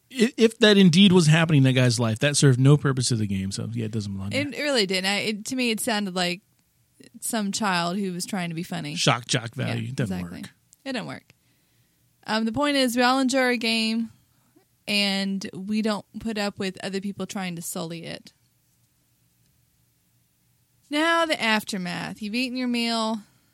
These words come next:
Speaker 2: You're going home. You're going back to work. Fast food, a lot of times you're wondering why to eat that.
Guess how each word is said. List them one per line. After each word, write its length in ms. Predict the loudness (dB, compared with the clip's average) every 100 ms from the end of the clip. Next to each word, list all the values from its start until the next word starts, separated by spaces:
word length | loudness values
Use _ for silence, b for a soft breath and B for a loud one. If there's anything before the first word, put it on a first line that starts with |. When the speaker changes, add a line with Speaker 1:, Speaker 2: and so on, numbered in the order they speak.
| b b
Speaker 2:
You're 100 | -8
going 280 | -4 -2 -2
home. 320 | -2 -4 -4
You're 100 | -4
going 160 | -4 -4
back 220 | -6 -8
to 100 | -8
work. 380 | -6 -8 -10 -20 _ _ _ _ _ _ _ _ _ _ _ _ _ _ _ _ _ _
Fast 400 | -2 0 0 -2
food, 400 | -2 -2 -4 -6 B B -12
a 80 |
lot 220 | -2 0 0
of 60 |
times 300 | 0 0 -2
you're 100 | -2
wondering 640 | -2 0 0 -2 -2 -4 -4 _ _ _ _ _ _ _ _ -14
why 320 | -8 -4 -4
to 60 |
eat 300 | -6 -8 -8
that. 300 | -6 -6 -8